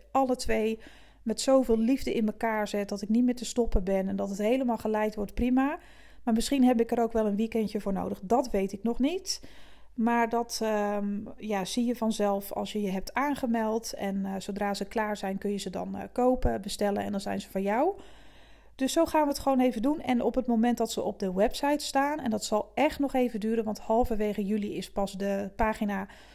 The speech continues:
voor de, eh, training klaar. Want mijn website bouwen heeft ook wel meer te doen dan alleen maar mij te helpen, want ze heeft nog heel veel klanten.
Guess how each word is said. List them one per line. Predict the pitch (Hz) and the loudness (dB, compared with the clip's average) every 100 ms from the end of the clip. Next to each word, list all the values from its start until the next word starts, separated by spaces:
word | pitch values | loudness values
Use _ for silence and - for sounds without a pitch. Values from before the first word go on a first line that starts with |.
| - - | -20 -12
voor | - 214 | 0 0
de, | 202 208 208 202 208 233 - - - - - - - - - - - | 2 0 -2 -4 -6 -8 -20 -20 -20 -20 -20 -20 -20 -20 -14 -12 -8
eh, | 208 196 190 | -4 -2 -2
training | 190 - 262 294 269 | -4 4 4 6 2
klaar. | - 247 247 220 | 2 2 2 0
Want | 214 | 0
mijn | 214 214 | 0 0
website | 233 - 220 | 0 0 -2
bouwen | 214 208 196 | 0 0 0
heeft | 196 - - | -2 -4 -2
ook | 226 | 0
wel | 233 214 | 2 0
meer | 214 214 | 2 0
te | 214 | -2
doen | 208 214 | -2 0
dan | 202 196 | 0 0
alleen | 202 202 202 | 0 0 0
maar | 190 | -2
mij | 202 254 | -2 -2
te | 254 | -2
helpen, | 240 247 254 240 | -2 0 0 0
want | 214 | -2
ze | 208 | -4
heeft | 208 | -4
nog | 208 | -4
heel | 214 214 | -2 -2
veel | 214 233 | 0 0
klanten. | 240 254 247 262 294 | 2 0 0 0 -4